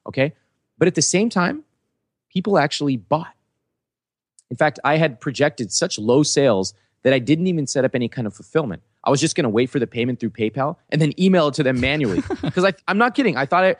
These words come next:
Speaker 1: I had such low self-esteem about it that I thought I would have less than fifty sales, okay?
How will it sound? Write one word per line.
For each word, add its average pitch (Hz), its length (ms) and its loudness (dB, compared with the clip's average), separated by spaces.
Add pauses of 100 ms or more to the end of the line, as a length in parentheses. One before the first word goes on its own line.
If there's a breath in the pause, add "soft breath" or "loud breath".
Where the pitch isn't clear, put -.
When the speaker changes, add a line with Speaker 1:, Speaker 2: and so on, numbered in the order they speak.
(120)
Speaker 1:
I 156 60 0
had 175 100 0
such - 300 -2
low 131 240 2
self-esteem 135 560 -2
about 147 240 -4
it 214 120 -12 (280)
that - 160 0
I 143 80 2
thought 151 220 2
I 147 60 6
would 139 120 2
have 127 160 -2
less 117 180 0
than 107 120 -10
fifty 101 280 -8
sales, - 440 -16 (360)
okay? 127 220 -6